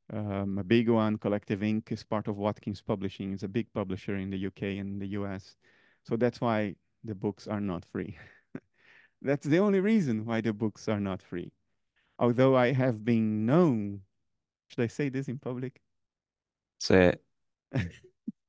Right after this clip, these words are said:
Speaker 1: <laughs> I have been known to feed the underground pirate market <laughs> of books <laughs> with my own stuff. But you shouldn't do that. You should buy your books officially.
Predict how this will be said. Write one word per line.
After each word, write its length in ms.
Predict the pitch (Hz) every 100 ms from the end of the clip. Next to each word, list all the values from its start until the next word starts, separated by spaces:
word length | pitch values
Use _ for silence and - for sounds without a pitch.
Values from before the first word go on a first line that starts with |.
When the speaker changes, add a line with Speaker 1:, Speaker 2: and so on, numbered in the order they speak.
| - _ _
Speaker 1:
<laughs> 100 | 262 - _ - _ _ _ _ _ _ _ _ _ _ -
I 160 | 135
have 360 | 139 123 139 123
been 260 | 131 120
known 440 | 117 175 165 120 107
to 100 | -
feed 540 | - - 170 175 131 98 - _ _ _ _ _ _ _ _ _ _ _ -
the 120 | 123 143
underground 880 | 143 127 110 120 120 110 107 104 - _ _ - 175 202 _ _ _ _ _
pirate 500 | - 135 127 110 -
market 560 | 113 131 123 - 113 - - _ -
<laughs> 240 | - -
of 140 | - - 196
books 500 | 160 165 117 - - - _ _ _ _ _ -
<laughs> 920 | 147 - - - - _ - - _
with 140 | - 156
my 220 | 156 143
own 200 | 170 139
stuff. 260 | - 120 - _ - - -
But 160 | 185
you 60 | 233
shouldn't 360 | 175 214 175 135
do 120 | 123
that. 300 | 101 - -
You 80 | 165
should 320 | - 143 135
buy 200 | 120 117
your 160 | 113
books 320 | 101 104 - -
officially. 680 | 107 - 104 110 95 92